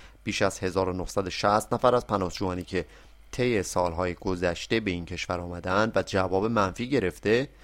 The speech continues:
و به صورت مخفی در این کشور زندگی می‌کنند، اخراج خواهند شد. به گزارش خبر، شبکه خبری دیارید، دان-، دولت قصد دارد دو هزار نفر از پناهجویانی را که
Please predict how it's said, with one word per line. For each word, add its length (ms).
و 60
به 100
صورت 340
مخفی 480
در 120
این 120
کشور 340
زندگی 340
می‌کنند، 480
اخراج 600
خواهند 360
شد. 180
به 80
گزارش 360
خبر، 460
شبکه 440
خبری 540
دیارید، 600
دان-، 320
دولت 460
قصد 300
دارد 240
دو 140
هزار 520
نفر 340
از 180
پناهجویانی 880
را 160
که 220